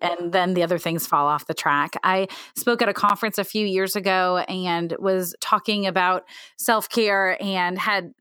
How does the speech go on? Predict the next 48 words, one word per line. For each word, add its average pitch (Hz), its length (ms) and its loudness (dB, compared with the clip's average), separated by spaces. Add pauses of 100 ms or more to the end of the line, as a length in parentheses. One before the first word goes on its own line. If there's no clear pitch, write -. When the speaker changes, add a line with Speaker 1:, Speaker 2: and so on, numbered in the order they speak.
(120)
Speaker 2:
everyone 226 400 0
write 208 260 0
down 196 260 0
when 190 280 -4
the 190 120 2
last 185 320 0
time 220 120 -2
was 190 140 -2
that 175 100 -6
they 175 100 0
lost 190 400 0
track 220 420 0
of 196 100 -8
time 202 500 -2
doing 185 180 -2
something 175 320 -8
that 160 140 -6
they 143 120 0
love, 135 380 -2 (280)
which 247 180 0
for 269 100 4
me, 294 160 4
Speaker 1:
Hmm. 277 60 0
Speaker 2:
that 247 160 0
happens 208 440 0
every 160 280 0
single 120 320 -4
week. 80 360 -12 (120)
Um, 156 400 2
I 170 100 0
was 165 140 -2
up 160 160 -4
last 156 260 0
night 143 220 -2
till 135 200 0
twelve 135 300 0
thirty 131 320 0
reading 120 240 -2
a 113 60 -6
book. 98 280 -4 (120)
And 196 340 0
Speaker 1:
Right. 165 300 -2 (120)
Speaker 2:
this 233 220 -2
woman 311 400 2
who 285 100 2
I 247 120 0
called 453 360 0
on, 226 360 0